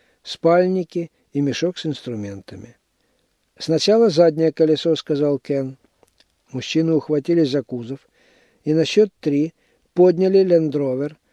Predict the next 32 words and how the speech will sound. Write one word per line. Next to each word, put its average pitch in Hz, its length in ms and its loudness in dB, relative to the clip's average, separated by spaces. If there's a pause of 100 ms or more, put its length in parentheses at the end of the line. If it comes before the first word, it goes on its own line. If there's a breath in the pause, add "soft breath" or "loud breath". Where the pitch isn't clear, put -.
(440)
повернув 175 580 2
его 151 280 0
так, 156 360 -4
что - 220 -4
заднее 147 440 2
правое 131 440 -2
колесо 135 540 -4
встало 127 400 -10
на 139 140 -6
дорогу. 113 500 -10 (1120 soft breath)
«Теперь 160 340 2
я 196 160 4
ее 190 160 6
вытащу», 165 440 -2
улыбнулся 135 560 -4
Кен. 107 340 -8 (320)
«А 131 140 -6
вы 196 140 6
двое 202 300 6
следите, 175 500 0
чтобы 165 300 0
она 165 200 2
не 180 100 -2
соскользнула 156 640 -2
обратно». 110 540 -12 (580)
Через 135 300 -6
три 220 160 0
минуты 180 500 -2 (400 soft breath)
они 170 240 2
укладывали 196 560 4
свои 170 280 2
пожитки. 117 680 -4